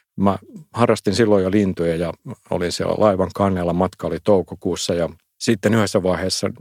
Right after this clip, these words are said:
huomasin, kun laivaväki tuli peräkannelle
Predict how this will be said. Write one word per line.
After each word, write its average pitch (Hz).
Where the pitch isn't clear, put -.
huomasin, 92
kun 101
laivaväki 87
tuli 87
peräkannelle 92